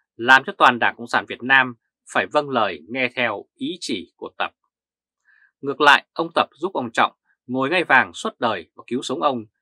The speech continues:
trong vụ đột quỵ tại Kiên Giang, cũng như kéo dài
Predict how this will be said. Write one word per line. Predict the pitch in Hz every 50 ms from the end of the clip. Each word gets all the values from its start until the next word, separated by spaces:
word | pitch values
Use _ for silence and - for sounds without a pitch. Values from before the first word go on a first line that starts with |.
| _ _ _
trong | - 202 180
vụ | 165 160 - - _ _
đột | - 123 110 - _
quỵ | - 117 107 82 - _ _ _
tại | - 113 107 - - _
Kiên | - 123 113 110
Giang, | 104 120 113 110 95 90 - _ _ _ _ _ _ _ _ _ _
cũng | - 160 160
như | 160 143 -
kéo | 123 131 170
dài | 165 160 143 120 98 87